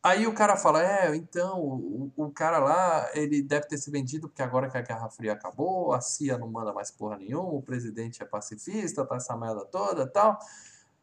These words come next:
E aí ele fala, "Ah, tá bom, acredito em você, beleza." É, fica por isso mesmo.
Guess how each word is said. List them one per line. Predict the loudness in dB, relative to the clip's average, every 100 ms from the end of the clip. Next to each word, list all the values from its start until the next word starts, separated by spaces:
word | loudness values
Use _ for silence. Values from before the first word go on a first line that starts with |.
| _ _ _ _ _
E | 8
aí | 10 10
ele | 6
fala, | 4 4
"Ah, | 2 -2 -2
tá | -2
bom, | 2 2
acredito | 0 -4 -8 -8
em | -6
você, | -6 -6 -4
beleza." | -2 -2 -6 -12 _ _ _ _ _ -20 -10
É, | -2 0
fica | -2 -6 -6
por | -4
isso | -4 -4
mesmo. | -6 -6